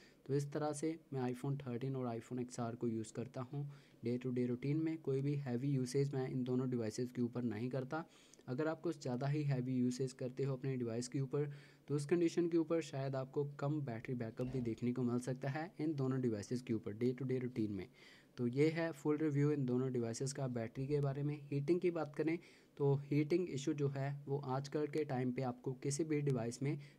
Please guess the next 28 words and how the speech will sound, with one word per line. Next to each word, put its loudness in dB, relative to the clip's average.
नहीं 4
receive 0
होने 4
वाला, 0
क्योंकि 0
आजकल 2
सर्दियों 0
के 2
दिन 2
चल 0
रहे 0
हैं। 2
सर्दियों 4
में 4
किसी 2
भी 4
device 2
के 0
ऊपर 0
आपको 0
heating 2
issue 0
नहीं 0
face -2
होगा। -4
तो -2
heating 4
issue 4